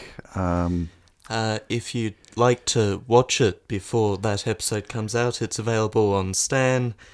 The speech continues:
Speaker 2: and on YouTube, Google Play and PlayStation Store.
Speaker 1: Thanks for that, Thomas. That's why we have Thomas on board here, our technical guru and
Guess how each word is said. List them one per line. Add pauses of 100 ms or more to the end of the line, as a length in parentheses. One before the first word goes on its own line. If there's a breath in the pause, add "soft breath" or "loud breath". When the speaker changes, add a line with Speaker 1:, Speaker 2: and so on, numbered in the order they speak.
(360 loud breath)
Speaker 2:
and
on
YouTube,
Google
Play
and (280)
PlayStation
Store. (1000 loud breath)
Speaker 1:
Thanks
for
that,
Thomas.
That's
why
we
have
Thomas
on
board
here, (180)
our (100)
technical
guru
and